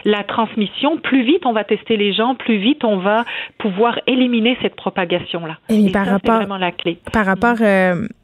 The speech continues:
Speaker 2: à la réticence des gens peut-être d'aller se faire tester au départ, peut-être si on n'avait pas cet écouvillon qui nous rentre <laughs> jusque dans le cerveau,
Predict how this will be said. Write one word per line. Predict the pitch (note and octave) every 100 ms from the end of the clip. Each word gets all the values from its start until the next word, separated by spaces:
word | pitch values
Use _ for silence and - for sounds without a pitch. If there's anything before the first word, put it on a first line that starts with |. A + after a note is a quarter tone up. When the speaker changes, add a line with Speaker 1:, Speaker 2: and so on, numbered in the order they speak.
| _ _ _
Speaker 2:
à | G3
la | G3
réticence | G3 - C4+ C4
des | G#3+ F#3+
gens | G#3+ A#3+
peut-être | A3 F#3+ G#3 A3
d'aller | F3 G3
se |
faire | - G3
tester | - F#3 -
au | C4
départ, | F#3+ F3 G3 A3 A3+
peut-être | F#3+ A#3+ C4
si |
on | G3
n'avait | F3+ F3+ D#3+
pas | - G#3
cet | A3 F#3
écouvillon | - - F#3+ F#3 F#3+ A3
qui | G#3
nous | F3
rentre | E3+ F#3+ G3+ G#3 -
<laughs> |
jusque | F#3 - G3
dans | F3+ F3+
le | F3+
cerveau, | - - G#3 F3+ E3+ F#3 G#3